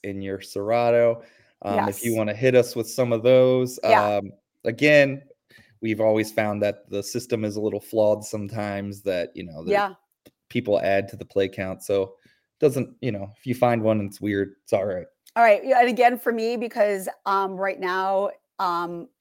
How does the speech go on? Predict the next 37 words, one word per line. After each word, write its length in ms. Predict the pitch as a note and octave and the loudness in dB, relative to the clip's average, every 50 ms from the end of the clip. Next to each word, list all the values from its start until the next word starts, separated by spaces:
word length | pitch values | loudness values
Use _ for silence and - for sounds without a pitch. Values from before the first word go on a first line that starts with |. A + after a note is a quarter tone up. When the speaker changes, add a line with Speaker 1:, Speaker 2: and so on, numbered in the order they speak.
| _ - - - - | _ -20 -20 -14 -10
Speaker 2:
it's 300 | F3+ F#3+ F#3 - - - | -10 -10 -10 -10 -12 -12
more 320 | G3 F#3+ G3 G3+ G3+ G3 G3 | -10 -6 -4 -2 0 0 -2
for 180 | - - G3 | -4 -8 -10
me 220 | G3 G3 G3+ F#3+ F#3+ | -8 -6 -6 -6 -6
for 200 | - - G3 F3+ | -8 -8 -10 -12
clubs. 540 | - - - F#3 F#3 F#3+ F#3+ F#3+ F#3 - - _ _ - | -10 -8 -6 -4 -2 -2 -2 -4 -6 -10 -12 _ _ -10
Um, 420 | F#3+ F#3 F3+ F3+ F3 E3+ E3+ E3+ - - | -6 -4 -2 -2 -2 -4 -4 -8 -8 -8
I'm 240 | F#3+ F#3 F#3 F3+ | -6 -6 -4 -2
not 220 | F3+ F3+ F3+ F3+ F3 | -2 0 0 0 -2
a 60 | F3 | -2
wedding 280 | E3+ F3+ F3 F#3 F#3 F3 | -2 -2 -2 -2 -4 -6
person. 340 | G3 F#3+ F3+ - - F3+ | -6 -6 -6 -6 -6 -4
I'm 140 | E3+ E3+ E3+ | -4 -6 -6
corporate 500 | - - - F3 E3+ - - F#3 F#3 - - | -4 -2 -2 -2 -2 -2 -2 -2 -2 -4 -4
and 120 | F3 E3+ | -4 -4
I'm 140 | E3 E3 E3 | -4 -6 -6
clubs. 560 | D#3+ - E3+ E3+ F3+ F#3 F#3+ F#3 - - - _ _ _ _ _ _ _ | -8 -6 -6 -4 -4 -6 -8 -8 -12 -14 -14 _ _ _ _ _ _ _
So 260 | - - - F3+ F#3 | -6 0 0 2 2
I'm 240 | - F3+ F#3 F#3 E3+ | 0 0 -2 -2 0
going 240 | D#3 G3+ F#3 F#3 F#3 | 2 2 2 2 2
off 300 | - E3+ F3+ E3+ - - | -2 -2 -4 -4 -6 -10
of 140 | F3+ F3+ | -12 -8
my 220 | F#3+ E3+ E3+ E3+ D#3 | -6 -6 -4 -4 -6
club 520 | - - - - G3 F#3 F#3 F#3+ F3+ - - _ - | -8 -10 -6 -2 0 0 0 0 -4 -8 -10 _ -2
playlist. 600 | F#3+ F#3+ G3 G3 G3 G3 G3+ - - - - - - - | 0 0 2 2 0 0 -2 -4 -8 -10 -12 -12 -8 -6
Um, 540 | F#3+ F3 F3 F3 E3+ E3+ F3 E3+ F3 E3+ - _ _ _ _ _ _ - - - - - | -4 -2 -2 -2 -4 -4 -6 -6 -8 -10 -14 _ _ _ _ _ _ -20 -20 -20 -20 -16
so 240 | - - - G#3 G3 G3 | -10 0 2 4 4 4
for 140 | - G#3 | 2 -2
me, 300 | G3 G#3 G3+ G3+ G3 G3 | 0 0 2 2 0 0
top 460 | - - - G3 F3+ F3+ F3+ - - - | -2 -6 -4 0 0 0 0 -2 -6 -16
five 500 | - - - G3 F#3+ G3 F#3+ F#3+ F#3 F#3+ | -10 -4 -2 0 2 2 2 2 0 -2
right 640 | E3+ E3 E3 E3+ E3 E3 E3+ E3+ F3+ G3 G3 - - | -4 -4 -6 -6 -4 -2 0 0 2 0 0 -2 -2
now 640 | F#3+ F3 D#3 E3+ E3+ D#3 F#3 G3+ G#3+ A3+ C4 C4 - _ _ _ _ _ - | -2 0 0 0 0 0 0 0 0 0 -2 -4 -8 _ _ _ _ _ -4
is 200 | G3 F#3+ F3+ D3 | -2 -2 -2 -2
going 320 | - G3+ F#3 F3+ F#3+ F#3+ | 0 0 2 2 0 -2
to 200 | G3+ - - F#3+ | -4 -6 -6 -4
be 640 | E3+ F#3 F#3+ F#3 F#3 F#3 F3+ F3+ F3+ F3+ F3 F#3 | -4 -2 -2 -2 0 0 0 -2 -2 -2 -4 -4